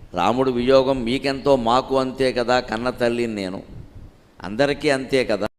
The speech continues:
మీరు ఇంత బెంగ పెట్టేసుకుంటే ఎలాగంటే," "లేదు, ఇది ఋషి శాపం, ఇది ఒక ఋషి శాపం, ఇది బ్రహ్మజ్ఞాని అయిన వ్యక్తి ఇచ్చినటువంటి శాపం,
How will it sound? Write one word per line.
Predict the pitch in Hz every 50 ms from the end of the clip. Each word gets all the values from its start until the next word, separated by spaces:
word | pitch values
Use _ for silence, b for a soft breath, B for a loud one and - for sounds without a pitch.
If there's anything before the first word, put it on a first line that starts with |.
| _ _ _ _ - 107 117 117 - - - b b b b b b -
మీరు | - 120 127 113
ఇంత | 98 95 107 -
బెంగ | 135 120 120 127 127 135 143
పెట్టేసుకుంటే | 135 139 139 139 - 135 131 117 - - 127 127 110 127 120
ఎలాగంటే," | 117 117 117 117 110 113 113 113 107 - 110 104
"లేదు, | 107 120 135 143 156 160 147 156 151 135 101 85 - -
ఇది | 135 143 139 160 160
ఋషి | 151 156 151 - 214
శాపం, | 190 - - - 127 - - 80 71 - - - - - - - - - - - - - - - - - - - - - - - - - - - - - - -
ఇది | 107 117 139
ఒక | 147 147 147 147 160
ఋషి | 147 131 151 147 - 214
శాపం, | 190 - - 120 104 101 - 73 - - - -
ఇది | 127 123 123
బ్రహ్మజ్ఞాని | 107 90 113 123 139 147 151 180 185 - - 147 165 196 202 202 196 196
అయిన | 190 180 185 180 170 170
వ్యక్తి | 165 147 156 156 156 - 185 185 - - - - - - -
ఇచ్చినటువంటి | 135 131 - - - 147 143 139 123 131 135 131 127 117 127
శాపం, | - - 127 120 113 - - 101